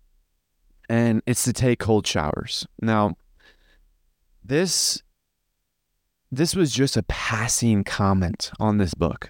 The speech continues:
Like, the book was not about cold showers. It was just one passing comment that he wrote, but it really stuck with me. He said, "The simplest way to build discipline is to take cold showers."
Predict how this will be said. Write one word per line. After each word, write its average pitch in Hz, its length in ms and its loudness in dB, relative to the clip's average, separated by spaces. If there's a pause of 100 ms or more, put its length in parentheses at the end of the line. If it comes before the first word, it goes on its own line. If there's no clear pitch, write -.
Like, 101 240 0 (400)
the 120 100 2
book 156 280 0
was 123 120 2
not 127 240 2
about 117 300 0
cold 117 260 0
showers. 117 420 0
It 120 60 4
was 123 140 4
just - 320 0 (260)
one 127 400 2
passing 117 560 0
comment 113 400 2
that 95 180 0
he 110 120 2
wrote, 113 340 2
but 120 140 0
it 92 80 4
really 117 400 2
stuck 120 340 0
with 98 160 2
me. 92 120 2
He 110 120 4
said, 117 340 2 (260)
"The 120 100 2
simplest 147 580 0
way 120 240 4
to 120 100 2
build 110 320 2
discipline 143 680 0 (380)
is 123 140 0
to 117 100 -4
take 117 260 2
cold 104 320 2
showers." - 640 -2